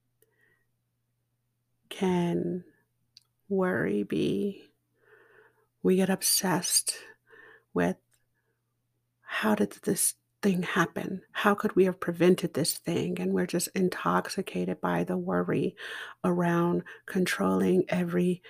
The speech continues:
element of our life. "If I just do this, or if I just do that, and then this won't happen again." And so very, very seductive is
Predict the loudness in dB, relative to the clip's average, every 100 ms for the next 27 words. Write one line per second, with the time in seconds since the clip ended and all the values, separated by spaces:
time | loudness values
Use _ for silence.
0 | -20 -10 -2 0 2 2 0 -2 _ -20
1 | -20 _ -2 2 2 2 0 0 -2 -6
2 | -14 -12 -6 -2 0 0 0 0 2 4
3 | 4 4 -2 -2 -2 -2 0 2 0 0
4 | 0 2 2 0 -6 -8 -14 -14 -18 _
5 | _ _ 4 6 6 2 0 0 0 0
6 | 2 0 2 4 4 2 0 -4 -8 -18
7 | -18 -18 -20 -20 -20 _ _ _ _ _
8 | _ _ _ _ _ _ _ _ -6 -4
9 | 2 4 4 4 0 -2 -8 0 4 4
10 | 4 2 -2 -4 -10 _ _ 2 6 6
11 | 4 0 -2 -8 -14 _ _ _ _ -20
12 | -18 -10 -4 -2 -2 -4 -4 -2 0 -2
13 | -6 -14 -20 -20 -20 _ _ _ _ _
14 | _ _ _ _ _ _ _ _ _ _
15 | -2 -2 -4